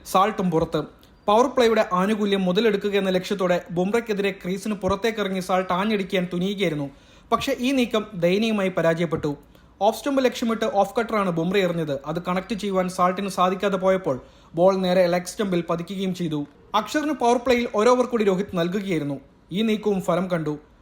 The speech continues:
ആദ്യ ഓവറിന് സമാനമായി ഈ ഓവറിലും ആദ്യ ബോളിൽ തന്നെ അക്ഷർ വിക്കറ്റ് പിഴുതു. സ്പിന്നർമാർക്കെതിരെ പലപ്പോഴും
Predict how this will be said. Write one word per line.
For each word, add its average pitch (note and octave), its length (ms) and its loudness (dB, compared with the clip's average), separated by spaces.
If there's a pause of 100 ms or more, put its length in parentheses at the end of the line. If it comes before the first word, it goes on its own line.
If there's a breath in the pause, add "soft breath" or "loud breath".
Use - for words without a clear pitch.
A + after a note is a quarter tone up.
(100)
ആദ്യ B3 260 4
ഓവറിന് B3 320 4
സമാനമായി G#3+ 640 -2
ഈ G3+ 120 -4
ഓവറിലും G3+ 560 0
ആദ്യ G3+ 260 0
ബോളിൽ G3+ 300 2
തന്നെ F#3 220 -4
അക്ഷർ F3 320 -6 (100)
വിക്കറ്റ് F3+ 280 -4
പിഴുതു. D3+ 320 -4 (400 soft breath)
സ്പിന്നർമാർക്കെതിരെ B3 760 0 (120)
പലപ്പോഴും G#3 440 2